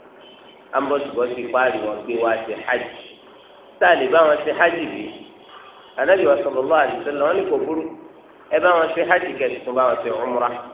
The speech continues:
Ẹ bá wọn ṣe hajj, kẹ́sì tún bá wọn ṣe umra. Eléyìí túmọ̀ sí pé umra kò tọ́ pàtàkì gan ni.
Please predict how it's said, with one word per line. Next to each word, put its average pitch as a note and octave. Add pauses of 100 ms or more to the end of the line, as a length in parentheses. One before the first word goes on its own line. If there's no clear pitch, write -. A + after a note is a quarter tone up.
(1000)
Ẹ B2+
bá C3+
wọn B2
ṣe C3
hajj, C#3
kẹ́sì G#2
tún G2+
bá A2+
wọn G2+
ṣe G2+ (400)
umra. G#2+ (840)
Eléyìí F#3
túmọ̀ D#3+
sí -
pé B2+
umra B2 (400)
kò A#2
tọ́ G#2+
pàtàkì A2+
gan E3
ni. D#3